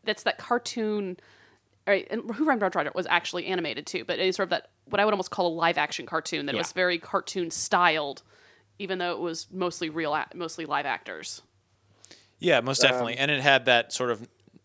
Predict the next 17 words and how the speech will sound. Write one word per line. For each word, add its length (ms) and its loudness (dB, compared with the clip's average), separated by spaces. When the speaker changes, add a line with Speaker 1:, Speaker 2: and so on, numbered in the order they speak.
Speaker 3:
nightclub 760 -2
cabaret 440 4
performance, 840 0
slinky 420 -4
dress. 540 2
Speaker 1:
Yeah. 200 -4
Speaker 3:
That 140 -12
whole, 160 -10
that 160 6
whole 160 4
aspect 380 0
to 100 -6
it 20 -4
was 120 -8
very 200 0
similar 420 -4
between 500 -14